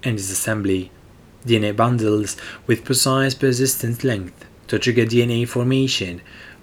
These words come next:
of ring-like structures, and the formation of D N A cortices that can deform grooves from within. Notably, these are only a few examples of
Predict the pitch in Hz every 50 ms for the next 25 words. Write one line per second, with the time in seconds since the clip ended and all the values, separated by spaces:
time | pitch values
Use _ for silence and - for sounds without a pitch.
0 | - - - - 113 110 104 - - - - 117 123 123 123 127 123 127 117 107
1 | 110 110 - - - - 117 - - - - 98 87 90 - - - - - -
2 | - - - - - - - 110 98 - - - 95 95 113 123 123 120 - 120
3 | 117 113 120 123 123 120 120 117 117 - - - 131 131 131 131 - - - -
4 | - - - - - - - - - - - - - - 98 - - 107 104 104
5 | 104 104 123 127 - - 135 113 104 95 87 87 90 95 95 110 110 110 110 107
6 | 110 - - - - - - - - - - - - 131 101 82 87 92 92 98
7 | 101 95 90 90 87 95 - - - - - - - - - - - - - -
8 | - - - 139 135 127 135 127 131 131 131 127 - - - - - - - 143
9 | 143 147 139 147 143 143 139 - 135 127 123 127 127 131 127 - - 117 113 117
10 | 117 123 120 131 127 131 131 127 - 104 95 87 85 - - - - - 117 101
11 | 104 - - -